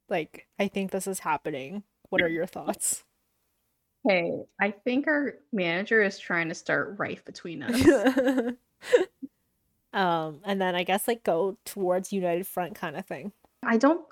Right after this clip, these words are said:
Speaker 2: I don't think I have, like, a solution to this other than suck it up and move on.
Speaker 1: Yeah, it's hard.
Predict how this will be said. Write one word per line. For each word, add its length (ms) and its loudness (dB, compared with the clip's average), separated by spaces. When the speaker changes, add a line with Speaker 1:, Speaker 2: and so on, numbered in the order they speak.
Speaker 2:
I 60 4
don't 200 6
think 200 6
I 120 8
have, 140 8
like, 180 6
a 400 4
solution 360 2
to 140 4
this 320 2
other 180 8
than 440 4
suck 160 -6
it 60 -2
up 340 4
and 180 6
move 220 2
on. 560 4
Speaker 1:
Yeah, 220 2
it's 120 -4
hard. 440 0